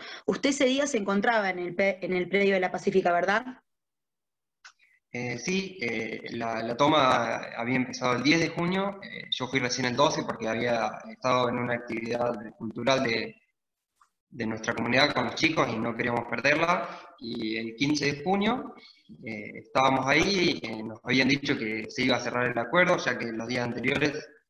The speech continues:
Speaker 2: se había firmado un borrador, así que estábamos empezando los preparativos, eh, mi mamá estaba por ir a firmar, eh, la abogada estaba controlando la letra chica, y, eh, en un momento empezamos a escuchar sirenas, eh, ruidos de
Speaker 1: Nahuel,
Speaker 2: motores.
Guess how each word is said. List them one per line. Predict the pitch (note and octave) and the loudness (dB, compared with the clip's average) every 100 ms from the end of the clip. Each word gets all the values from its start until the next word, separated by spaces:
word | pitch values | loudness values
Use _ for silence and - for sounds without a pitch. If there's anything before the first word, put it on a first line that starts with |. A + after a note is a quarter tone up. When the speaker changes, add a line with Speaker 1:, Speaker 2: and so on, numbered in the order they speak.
| _ _ | _ _
Speaker 2:
se | - A#2 | -6 0
había | B2+ | 0
firmado | B2 B2 A#2+ B2+ | 0 0 2 2
un | |
borrador, | A#2+ A#2 C3+ D#3 F#3 - - - - - _ _ | 2 4 6 6 4 0 -8 -16 -20 -20 _ _
así | A#2+ - D3 | -12 -8 -4
que | C#3 A2+ | -2 -2
estábamos | A2+ - C3+ C3 A#2+ | -2 0 2 2 -2
empezando | A#2 - C3 C3 B2 A2 | -6 -2 0 2 2 0
los | A2 | -2
preparativos, | - A2 A#2 - F#3 G3+ G3 F#3+ F#3 - B2 | -6 -6 -4 -4 0 4 4 4 0 -4 -10
eh, | A2 - | -12 -14
mi | - A#2 | -14 -10
mamá | A2+ A#2+ B2+ C3+ C3+ C3+ | -6 -4 0 4 4 2
estaba | B2 B2+ B2+ B2 | -2 0 0 0
por | A2+ | -4
ir | A#2+ | -6
a | A#2+ | -6
firmar, | B2 B2+ D3+ E3+ E3+ - | -4 2 4 4 0 -8
eh, | A#2 G#2+ A2 - | -8 -10 -12 -14
la | A#2 | -8
abogada | A#2 A#2+ B2+ | -2 2 2
estaba | B2+ B2 A#2+ A2+ A#2 - - | 4 4 4 2 -2 -12 -10
controlando | A2+ A2+ A#2+ B2+ | -6 -4 0 0
la | B2 | 0
letra | B2+ C3 C#3+ | 0 -2 -2
chica, | F3 F#3+ A3 A3+ - - - - | -2 0 0 -2 -12 -16 -20 -6
y, | G3 G#3 | -2 0
eh, | C3+ B2+ A#2+ A#2 A2+ - | 0 0 -2 -2 -6 -8
en | B2 | -2
un | D3+ | 0
momento | E3+ F3 G3 G3+ G#3+ A3 | 2 2 0 0 0 2
empezamos | D3 A#2+ - D3 D3+ | 2 0 -4 -2 -2
a | |
escuchar | C#3+ C3 C#3 C3 | -4 0 0 0
sirenas, | B2 A#2+ D#3+ E3+ E3 D#3+ D3+ - - | -2 -2 0 0 0 0 -2 -8 -10
eh, | - | 2
ruidos | |
de | |
Speaker 1:
Nahuel, | B3+ C4 C4+ C#4+ C#4+ C4+ | 4 4 4 4 4 2
Speaker 2:
motores. | A#3 - D#3 F#3 - | -2 -2 0 -2 -8